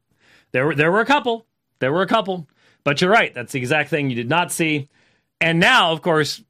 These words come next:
Gabe has a national, uh, national platform, and he's been, all, he, he was on Laura Ingraham and all, all over the place. So yeah, uh, there you go. Uh, there you go. That, that's important. That's, that, that, that really is.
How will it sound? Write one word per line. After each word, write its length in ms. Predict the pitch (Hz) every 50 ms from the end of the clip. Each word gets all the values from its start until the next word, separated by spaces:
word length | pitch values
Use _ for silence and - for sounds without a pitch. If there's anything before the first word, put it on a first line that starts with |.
| _ -
Gabe 400 | 127 - 165 180 175 165 143 131
has 360 | 135 143 151 143 135 127 113
a 120 | 135 139 131
national, 540 | 135 131 135 135 - 139 131 120 117 - _ _ _ _ _ -
uh, 380 | 127 127 120 117 110 107 - -
national 380 | 131 147 160 165 - - 147 127
platform, 520 | 143 160 156 147 - 127 113 101 98 113 _ _ _ _ _ - _ -
and 280 | 127 135 135 127 - _ _ _ _ _ _ _ _ _ _ _ _ _ _
he's 220 | - 143 151 143 127
been, 140 | 151 151 147
all, 140 | 147 151
he, 200 | 120 131 135 - - 143
he 120 | 143 135
was 140 | 117 113 135
on 160 | 135 135 131
Laura 240 | 139 143 139 135 156
Ingraham 440 | 180 180 180 170 170 170 165 160 139
and 280 | 123 117 113 107 101 - _ _ - - _ _ _ - -
all, 140 | 143 151 147
all 280 | - 135 139 143 143
over 120 | 143 135 123
the 60 | 104
place. 280 | 123 120 98 95 -
So 320 | - - 123 113 110 110 - -
yeah, 260 | 131 135 127 110 92 - _ _ _ _ _ - 185 117
uh, 160 | - 120 113 107
there 140 | 113 135 127
you 100 | 123 117
go. 220 | 113 110 95 85 _ _ _ _ _ _ -
Uh, 260 | 113 107 107 107 117
there 140 | 120 123 117
you 80 | 110
go. 180 | 104 92 - - _ _ _ - _ -
That, 240 | - 117 113 110 _ _ -
that's 200 | - 120 117 -
important. 380 | - 110 92 110 101 92 98 92
That's, 400 | 95 98 - - - - - -
that, 240 | 117 104 92 _ -
that, 220 | - 104 98 -
that 120 | - 107 98
really 240 | 101 98 98 95
is. 160 | 92 87 87